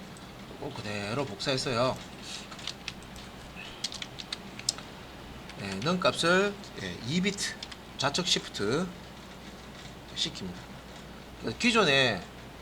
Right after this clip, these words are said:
어, 자, 넘 값은 요거죠. 공공공,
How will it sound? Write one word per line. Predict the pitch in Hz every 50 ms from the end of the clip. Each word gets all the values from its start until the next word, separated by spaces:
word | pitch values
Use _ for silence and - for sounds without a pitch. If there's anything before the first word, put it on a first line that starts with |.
| - - - - - - - -
어, | 107 104 101 95 92 92 92 90 90 90 90 90 90 90 90 - - - - - - - - - - - - - - - - - - - -
자, | - - 107 98
넘 | 110 160 202 214
값은 | - 151 120 - - - 127 127 135 127 101 90 85 - - -
요거죠. | 113 131 151 175 - 131 139 175 175 - - - - - - - - -
공공공, | 107 110 117 120 123 127 131 127 127